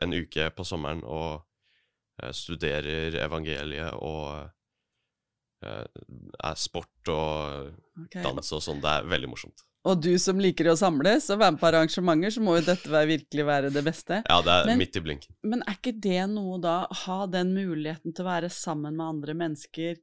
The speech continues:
Speaker 2: at det styrker deg personlig, at det kan gi deg en sånn liten boost til å gå gjennom hverdagen når den er tøff? Så det, det kan jo være en måte å komme seg gjennom, du vet, når, når båten er i stormene, som Amaya sier, at kanskje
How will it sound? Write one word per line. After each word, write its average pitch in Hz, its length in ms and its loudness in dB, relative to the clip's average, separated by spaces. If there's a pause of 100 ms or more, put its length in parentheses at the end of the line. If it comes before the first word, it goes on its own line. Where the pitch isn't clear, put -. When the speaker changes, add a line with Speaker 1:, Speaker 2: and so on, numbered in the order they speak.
(400)
Speaker 2:
at 180 100 -10
det 185 140 -2
styrker 175 560 -6
deg 156 160 -6
personlig, 180 720 -6
at 196 100 -8
det 180 140 -6
kan 185 140 -4
gi 160 180 0
deg 170 100 -2
en 175 80 -2
sånn 175 220 -6
liten 175 300 -6
boost 170 380 -2
til 175 120 -4
å 170 100 -4
gå 170 240 -2
gjennom 160 280 -4
hverdagen 143 500 -6
når 156 120 -4
den 147 140 -6
er 160 80 -6
tøff? - 440 -12 (920)
Så 208 180 -6
det, 214 380 2
det 226 160 0
kan 277 160 -2
jo 254 100 0
være 208 160 2
en 202 140 0
måte 175 380 -2
å - 20 -8
komme 180 320 -2
seg 170 220 -2
gjennom, 160 400 0
du 180 60 -4
vet, 175 260 -2
når, 180 260 2
når 185 280 2
båten 170 440 0
er 165 200 6
i 170 60 2
stormene, 170 640 0
som 190 160 -4
Amaya 165 420 -2
sier, 190 380 -6 (140)
at 190 160 -8
kanskje 180 600 -2